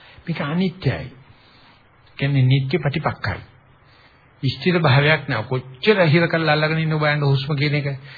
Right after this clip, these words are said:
හිතින් නෑ. ඉන්නේ ඉන්නේ වෙහෙසයි.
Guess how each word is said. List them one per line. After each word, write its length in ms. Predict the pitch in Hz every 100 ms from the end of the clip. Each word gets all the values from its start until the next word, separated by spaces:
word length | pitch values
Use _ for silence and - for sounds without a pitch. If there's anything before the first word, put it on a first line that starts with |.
| - _
හිතින් 380 | 180 - 190
නෑ. 300 | 185 170 - - _ - _ _ _ _ _ _ _ _ _ -
ඉන්නේ 260 | 139 156
ඉන්නේ 160 | 165 190
වෙහෙසයි. 560 | 160 143 123 - -